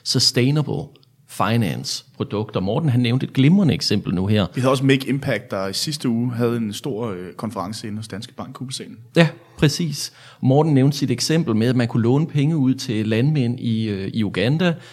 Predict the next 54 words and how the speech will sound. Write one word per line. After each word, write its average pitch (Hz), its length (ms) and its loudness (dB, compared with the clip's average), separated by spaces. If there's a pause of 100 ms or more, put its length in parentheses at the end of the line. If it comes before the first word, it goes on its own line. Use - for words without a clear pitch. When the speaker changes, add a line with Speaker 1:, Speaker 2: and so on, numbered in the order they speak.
(140)
Speaker 1:
Vi 139 160 6
arbejder 131 440 4
med 110 140 2
en 110 80 -2
fintech, 139 560 0
som 107 320 -2
er 110 80 -6
i 113 60 -4
gang 117 260 -4
med 104 80 -4
et 101 100 -10
stort 127 260 -4
projekt 120 460 -6
sammen 113 220 -2
med 90 80 -6
Care 135 340 -2
nede 131 400 2
i, 101 280 -4
øh, 90 360 -8
Niger, 139 540 4 (320)
som 113 180 -2
handler 127 300 0
om 113 520 -4
at 104 160 -4
bringe, 104 560 0 (440)
øh, 98 840 -4
sørge 117 220 0
for, 123 140 2
at, 110 240 -2
at - 180 0
den 107 120 4
lille 135 200 6
bonde 135 460 2
dernede 123 340 0
kan 139 140 -4
tage 110 180 -4
sin, 104 300 -4
øh, 107 360 -6
sæk - 260 -4
korn - 360 -2 (320)
hen 147 220 4
et - 100 -6
sted 135 240 0
og 113 140 0
modtage 127 360 0
betaling 135 460 -2
på 123 100 2
sin 113 140 0
mobiltelefon, 127 760 0
fordi 120 200 -6
han 117 120 -2
har 104 60 2
ingen 123 140 0
bankkonto, 147 560 -2